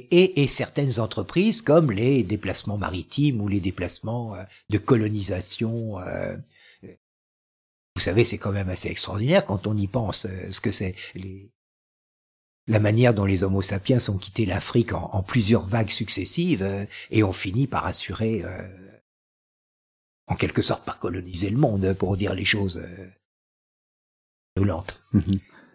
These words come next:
Speaker 2: Et ça serait, mais est-ce qu'on voit, par exemple, on, on parle aujourd'hui des, des peintures rupestres, donc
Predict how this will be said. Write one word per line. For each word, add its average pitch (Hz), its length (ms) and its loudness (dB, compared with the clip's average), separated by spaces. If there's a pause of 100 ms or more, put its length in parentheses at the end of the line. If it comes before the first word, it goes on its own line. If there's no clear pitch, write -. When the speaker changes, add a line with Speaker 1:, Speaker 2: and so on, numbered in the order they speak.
(580)
Speaker 2:
Et 131 200 8
ça 117 240 4
serait, 139 640 2
mais 123 260 2
est-ce - 260 2 (220)
qu'on 113 180 6
voit, 180 200 4
par 107 120 -2
exemple, 131 360 2 (420)
on, 82 160 -12 (140)
on 92 120 -4
parle 104 360 2
aujourd'hui 98 440 -4
des, 98 160 2
des 98 120 -6
peintures 95 400 -2
rupestres, - 520 0
donc 101 200 -2